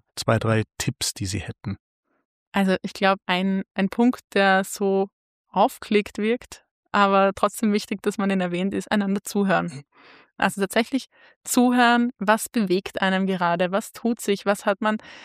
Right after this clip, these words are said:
Speaker 2: was hat man heute erlebt, ähm, was, was ist vielleicht auch etwas, was mich total interessiert. Ähm, das finde ich total spannend, immer bei Kindern,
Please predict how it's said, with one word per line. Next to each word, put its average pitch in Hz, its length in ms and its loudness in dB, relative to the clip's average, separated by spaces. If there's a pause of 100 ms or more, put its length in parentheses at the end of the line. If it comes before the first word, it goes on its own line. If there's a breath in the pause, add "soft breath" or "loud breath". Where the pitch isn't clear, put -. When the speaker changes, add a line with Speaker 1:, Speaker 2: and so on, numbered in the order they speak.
(160 loud breath)
Speaker 2:
was - 180 -4
hat 226 120 -2
man 220 120 4
heute 208 280 0
erlebt, 196 600 0
ähm, 202 360 0 (320)
was, 202 540 -2 (200)
was 214 280 0
ist - 120 -8
vielleicht 254 280 0
auch 233 80 4
etwas, 233 240 0
was 233 100 0
mich 240 140 0
total 247 340 0
interessiert. 233 640 0 (560 loud breath)
Ähm, 214 340 0
das - 220 -4
finde 233 240 2
ich - 100 -6
total 220 260 0
spannend, 226 520 0
immer 226 260 0
bei 220 240 0
Kindern, 240 680 2